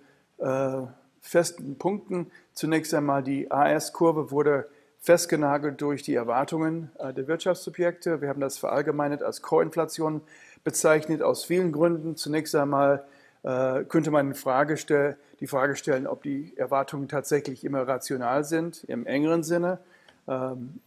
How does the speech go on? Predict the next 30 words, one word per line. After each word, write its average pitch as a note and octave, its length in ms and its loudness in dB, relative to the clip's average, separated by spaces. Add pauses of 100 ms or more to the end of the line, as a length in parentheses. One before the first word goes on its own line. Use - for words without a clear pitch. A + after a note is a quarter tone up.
ich - 160 -14
bin C#3+ 180 -4
eher C3+ 640 2
der C3+ 120 -4
Meinung, C3+ 400 0
dass B2+ 280 -2
die C3+ 120 -8
Menschen B2+ 420 -6
sich B2+ 240 -10
nicht, - 320 -10
äh, F#2+ 260 -2
langfristig B2 600 -6
täuschen E3+ 340 2
lassen, D3 260 2
aber B2+ 340 2
auf - 140 -10
jeden C3+ 200 -2
Fall C3+ 300 2 (500)
muss D3 240 -4
man C#3 420 -2 (380)
alle C3+ 180 -2
möglichen E3 420 2
Hypothesen D#3 640 0
da C#3+ 340 0 (320)
unterhalten. D3 640 0
Dann C#3+ 180 2
gibt D3 180 -4
es C#3 140 -8
auch C3 280 2
die C3+ 340 -4